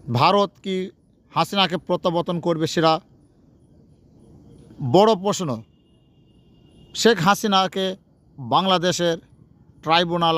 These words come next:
আদালত মৃত্যুদণ্ডে দণ্ডিত করল আজ। বাংলাদেশে যে গণ অভ্যুত্থানের মাধ্যমে শেখ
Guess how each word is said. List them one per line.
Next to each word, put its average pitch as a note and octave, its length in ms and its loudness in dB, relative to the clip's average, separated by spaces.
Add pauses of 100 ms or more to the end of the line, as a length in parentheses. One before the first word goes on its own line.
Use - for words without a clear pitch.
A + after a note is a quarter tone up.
(120)
আদালত D#3 460 2 (1200)
মৃত্যুদণ্ডে D#3+ 720 0 (1600)
দণ্ডিত F3 480 2
করল C#3+ 300 -2 (1040)
আজ। C#3+ 120 0 (2250)
বাংলাদেশে G3 680 2
যে G3 200 -2 (640)
গণ F3+ 280 0
অভ্যুত্থানের G3 840 0
মাধ্যমে F#3+ 420 0 (600)
শেখ A3 220 0